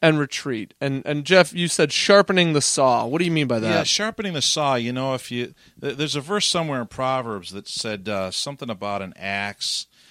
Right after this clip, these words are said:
Speaker 2: and it's easier to chop the tree down when the axe is sharp. I wish I could quote it 'cause it's a great
Speaker 1: <laughs> That
Speaker 2: verse.
Speaker 1: sounds great.
Speaker 2: But I can't. But, but the bottom line is, you know, you could, you could stay at the tree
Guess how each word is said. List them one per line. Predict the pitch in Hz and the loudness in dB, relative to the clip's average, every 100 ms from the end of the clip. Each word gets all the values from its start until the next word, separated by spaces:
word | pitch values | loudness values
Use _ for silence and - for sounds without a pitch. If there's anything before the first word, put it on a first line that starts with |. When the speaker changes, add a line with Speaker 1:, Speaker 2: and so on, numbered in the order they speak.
| _ | _
Speaker 2:
and | 95 98 | -12 -10
it's | 92 | -8
easier | 120 113 104 | -6 -6 -8
to | 90 | -8
chop | - 107 101 | -4 -4 -4
the | 98 | -10
tree | - 101 90 | -10 -10 -10
down | 95 95 95 | -8 -8 -8
when | 85 | -10
the | 78 | -10
axe | 82 85 - 82 | -10 -8 -10 -10
is | 78 | -8
sharp. | - 78 73 65 - _ _ _ - | -6 -8 -12 -16 -20 _ _ _ -6
I | 104 | -4
wish | 95 98 101 | -4 -4 -4
I | 92 | -6
could | 98 - | -12 -10
quote | 104 101 | -6 -6
it | - | -6
'cause | - 196 - | -4 -2 -2
it's | 190 170 | -4 -6
a | 160 | -4
great | 135 170 160 | 0 0 -2
Speaker 1:
<laughs> | - | 4
That | 220 160 | 8 8
Speaker 2:
verse. | 156 | 8
Speaker 1:
sounds | 233 285 277 | 12 12 12
great. | 185 170 147 160 | 12 12 12 10
Speaker 2:
But | 170 | 6
I | 165 160 | 6 4
can't. | - 170 147 143 - - _ - | 0 0 2 -2 -6 -16 _ -2
But, | 170 151 | -2 2
but | 175 160 | 0 0
the | |
bottom | 160 196 233 208 | 2 4 6 4
line | 190 185 | 4 2
is, | 151 | 2
you | 147 | 0
know, | |
you | 143 180 226 | 0 0 0
could, | 214 170 - _ - | 0 -2 -6 _ -2
you | 160 | 0
could | 202 190 139 | 2 2 4
stay | - - 156 190 | 2 4 4 2
at | 208 | 0
the | 208 | -4
tree | - 156 135 135 | -2 0 0 -2